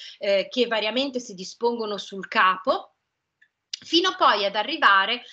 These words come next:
a un drastico cambio di rotta in età severa, quindi tra il secondo e il terzo secolo dopo Cristo, perché è a partire proprio da questo periodo che termina un po',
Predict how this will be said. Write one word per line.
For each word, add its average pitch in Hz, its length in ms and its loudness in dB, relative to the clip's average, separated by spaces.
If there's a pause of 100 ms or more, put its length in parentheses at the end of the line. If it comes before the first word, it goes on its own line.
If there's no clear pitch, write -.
(140)
a 254 120 0
un 254 100 -4
drastico 277 520 -2
cambio 214 320 -8
di 226 120 -8
rotta 233 520 -4
in 220 160 -10
età 196 180 -10
severa, 220 640 -4
quindi 196 440 -12
tra 170 160 -8
il 165 120 -8
secondo 214 480 -4
e 180 60 -2
il 175 80 -10
terzo 180 280 -12
secolo 190 380 -10
dopo 196 240 -6
Cristo, 240 380 -4
perché 233 300 -2
è - 80 0
a 247 100 0
partire 247 560 -2
proprio 214 260 -8
da 202 100 -4
questo 226 260 -12
periodo 285 360 0
che 214 160 -8
termina 233 440 0
un 226 180 -8
po', 214 260 4